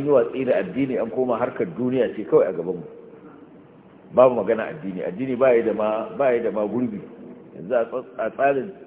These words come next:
a tsarin, a tsarin, abin nan, constitution na ƙasa, addini bai da gurbi. Ba ya da wani gata, kawai wani abu ne da ya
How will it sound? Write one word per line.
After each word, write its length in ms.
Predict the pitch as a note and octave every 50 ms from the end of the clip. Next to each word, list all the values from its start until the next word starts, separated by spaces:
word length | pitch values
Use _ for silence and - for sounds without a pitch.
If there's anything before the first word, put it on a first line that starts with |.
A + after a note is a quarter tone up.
| - - - -
a 100 | - F#2+
tsarin, 640 | G2 - C3 C#3+ D3 D3 C#3 B2 A2 G#2 G2 F#2 E2+ D#2+ - - - - - - - - - - -
a 120 | - G#2
tsarin, 500 | G2+ - C3+ C#3 C#3 B2+ A2+ G#2+ G2+ F#2+ F2+ - - - D#2+
abin 300 | G#2 A2+ G2+ F#2+ G2+ A#2+
nan, 120 | A#2 G#2+ F2+
constitution 540 | A#2 B2+ B2 - - - A#2 A2+ A#2 G#2 F#2+
na 80 | G#2+
ƙasa, 320 | A2 - A2 - A#2 A#2 G#2+ - - - - - -
addini 280 | F2+ A2+ D#3 E3+ E3 D#3
bai 100 | - D3+
da 80 | C3 A#2
gurbi. 320 | G2 A2 A2+ A2 G#2 - - - - - - - - - - - - - - - - - - - - - - - - - -
Ba 200 | - D3 D#3 D3
ya 60 | C#3
da 80 | C3+
wani 160 | C3 C#3 C#3+ C3+
gata, 360 | C3+ C#3+ C3+ B2+ - C3 B2
kawai 240 | - D3+ C#3+ C#3 B2+
wani 140 | C3+ C#3
abu 180 | - - A2+ C3
ne 140 | C3+ C3 A#2+
da 100 | G2+ G#2
ya 220 | A2 A#2+ B2 A#2+